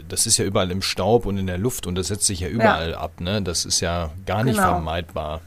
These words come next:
Speaker 2: Nee, aber deswegen eben diese, diese Hitze und damit kriegst du dann eben alle dann auch auf einmal erstmal kaputt und hast dann vielleicht mal für ein halbes Jahr, für ein Jahr Ruhe.
Speaker 1: Mhm.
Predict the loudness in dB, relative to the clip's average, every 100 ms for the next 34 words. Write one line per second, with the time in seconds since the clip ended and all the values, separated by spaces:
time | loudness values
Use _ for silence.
0 | -16 -20 -20 -20 -20 -20 -10 -2 2 4
1 | 6 8 8 6 6 6 8 6 6 4
2 | 6 8 8 8 6 6 4 2 2 4
3 | 4 6 8 8 8 4 6 6 6 2
4 | -2 0 2 4 4 4 0 4 6 6
5 | 6 4 4 2 4 4 8 6 6 2
6 | 4 6 6 4 -6 -20 -20 -6 -4 4
7 | 4 4 2 0 0 4 4 4 -2 -10
8 | 0 4 4 4 4 4 4 0 0 0
9 | 0 0 0 2 0 0 2 4 2 0
10 | -4 -6 -2 4 4 6 8 10 8 4
11 | -2 -4 -4